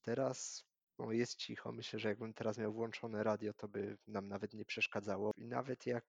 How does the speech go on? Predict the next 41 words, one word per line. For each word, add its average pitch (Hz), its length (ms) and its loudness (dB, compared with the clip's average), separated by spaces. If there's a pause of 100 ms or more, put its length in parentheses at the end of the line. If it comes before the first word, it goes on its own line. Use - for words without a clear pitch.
zdarzało 120 420 4
mi 120 100 -2
się 127 120 -2
przy - 180 -8
testach - 360 -4
anteny 123 360 -2
zapytać 113 480 0
o 127 120 2
raport, 120 640 2
to 110 240 2
widać 117 240 6
było, 117 180 2
że 117 120 -2
nikt 113 180 -6
nie 113 140 0
słuchał, 120 580 2 (100)
bo 113 460 8
nikt 113 220 -4
nie 120 100 2
odpowiedział. 101 640 2
Tutaj - 260 -2
dla 107 120 4
słuchających 107 1040 0
raport, 117 420 4 (160)
czyli 113 280 -4
pytanie, 117 500 0
jak 110 200 4
mnie 110 180 -4
słychać, 110 500 -2
bo 104 100 -4
jak 104 160 -2
podłączam 104 600 -2
nową 107 280 2
antenę, 107 400 -2
zmieniam 107 360 -4
coś - 180 -10
w - 60 -12
ustawieniach, 123 800 -2
to 120 80 2
chcę - 240 -2
wiedzieć, 110 280 0